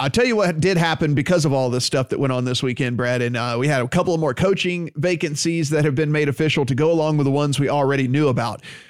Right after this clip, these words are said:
Chargers, Jags, Jets, Falcons, Lions, and Texans all will be looking for their next head coach this offseason. Um, of those which do you believe is the most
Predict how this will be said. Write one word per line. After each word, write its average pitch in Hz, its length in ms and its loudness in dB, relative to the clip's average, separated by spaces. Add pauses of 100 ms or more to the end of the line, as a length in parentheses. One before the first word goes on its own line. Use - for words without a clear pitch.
(140)
Chargers, 160 600 2
Jags, 160 600 0
Jets, 147 560 0 (140)
Falcons, 156 520 0
Lions, 147 680 0
and 120 220 -8
Texans 131 640 -2
all 160 220 2
will 151 140 0
be 151 140 0
looking 147 420 -2
for 123 100 -2
their 147 160 0
next 143 320 -2
head 139 280 -2
coach 147 420 0 (440)
this 143 260 0
offseason. 143 760 -2 (380)
Um, 143 480 0 (480)
of 202 320 2
those 151 520 2 (220)
which 156 400 0
do 175 140 0
you 190 260 2
believe 170 680 0
is 160 240 2
the 139 160 0
most 147 680 2